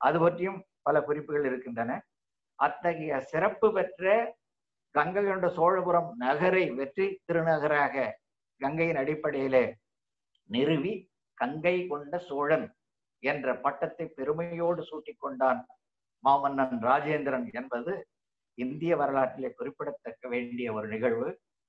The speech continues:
சோழகங்கமும் முக்கிய தலம். இதற்கு மேலாக கங்கை கொண்ட சோழீச்சரம் என்று கங்கை கொண்ட சோழபுரம் பெருங்கோயில், தஞ்சை பெருங்கோயிலை ஒத்த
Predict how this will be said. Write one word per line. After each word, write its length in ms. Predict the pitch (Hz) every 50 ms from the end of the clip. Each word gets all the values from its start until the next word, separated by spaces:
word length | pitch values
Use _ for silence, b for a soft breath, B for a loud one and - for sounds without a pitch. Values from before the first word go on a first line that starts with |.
| _ _ _ _ _ _ _
சோழகங்கமும் 800 | - - - 180 185 185 156 151 147 143 135 139 131 143 127 117 - _ _ _ _ _ _ _ _ _ _ _ _ _ _ -
முக்கிய 400 | 120 131 - - - - 151 139 131 110 - - - - - _ _ _
தலம். 280 | - - 131 160 196 - _ _ _ _ _ _ _ _ _ _ _ -
இதற்கு 400 | 104 127 131 139 151 151 - - 143 131
மேலாக 600 | 127 135 165 185 190 190 175 165 156 - 156 147 131 120 107 - _
கங்கை 340 | - 139 147 165 175 175 170
கொண்ட 220 | 160 160 165 165 175
சோழீச்சரம் 800 | 180 - 151 160 170 170 180 170 - - - 165 160 170 180 202 - - 143
என்று 320 | 156 156 151 143 147 143 139 123 110 113 - _ _ _ _ _ _ _ _ _ -
கங்கை 240 | 131 143 170 185 202
கொண்ட 200 | 190 190 175 165 156
சோழபுரம் 560 | - 165 170 175 175 170 160 160 151 139 - _
பெருங்கோயில், 680 | - 165 180 196 196 185 175 170 160 156 143 131 117 110
தஞ்சை 320 | - 143 151 165 175 175 175
பெருங்கோயிலை 680 | - 160 160 156 156 151 147 147 143 143 139 135 131 127
ஒத்த 260 | 151 151 - -